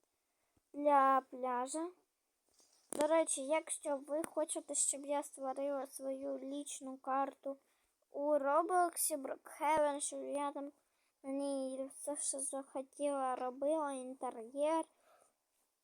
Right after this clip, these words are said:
пишіть в коментарях, чи хочете ви, і пишіть, який мені інтер'єр зробити. Вообще. Ось. Давайте. Оп.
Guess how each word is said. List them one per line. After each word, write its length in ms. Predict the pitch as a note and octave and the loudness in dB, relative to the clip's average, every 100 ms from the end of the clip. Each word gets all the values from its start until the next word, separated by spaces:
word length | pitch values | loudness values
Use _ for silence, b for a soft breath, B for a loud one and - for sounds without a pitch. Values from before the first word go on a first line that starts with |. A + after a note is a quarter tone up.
| _ _ - | _ _ -6
пишіть 380 | D#4+ D4+ D4 C#4 | -4 -2 -4 -6
в 80 | - | -2
коментарях, 920 | C#4+ C#4 C#4+ C#4 D4 C#4+ C4+ C4 C4+ - - _ _ _ | -2 0 -2 2 6 8 6 2 0 -4 -18 _ _ _
чи 120 | - D#4 | -6 -4
хочете 680 | - F#4+ A#4+ - G4 F#4 E4 | 0 2 2 2 0 4 6
ви, 360 | D4+ D4 C4+ - | 8 6 4 -4
і 160 | F#4 G#4 - | 2 2 2
пишіть, 360 | F4+ - D#4+ | -2 0 0
який 280 | D#4+ D#4+ E4+ | 0 0 0
мені 340 | D#4+ D4+ D4+ - | 0 0 -2 -4
інтер'єр 880 | D4+ E4 - C#4+ C#4 C4+ C4+ B3 B3+ | -4 -4 -2 0 2 4 4 4 0
зробити. 960 | B3+ A#3+ B3 A#3+ B3 B3 - A#3+ A3+ A3+ A#3 C4+ - D#4+ _ _ _ _ _ _ _ _ | -4 -2 -2 -2 -2 -2 -4 -8 -8 -10 -14 -16 -20 -20 _ _ _ _ _ _ _ _
Вообще. 420 | C#4 C4 - C4+ C#4 _ b b b b b b _ | -14 -12 -10 -12 -14 _ b b b b b b _
Ось. 300 | D4 - - - _ _ _ _ _ _ _ _ _ | -4 -4 -6 -10 _ _ _ _ _ _ _ _ _
Давайте. 420 | D#4 D#4 E4 - - _ _ _ - | -6 -4 -4 -6 -8 _ _ _ 2
Оп. 240 | D5+ - | 2 2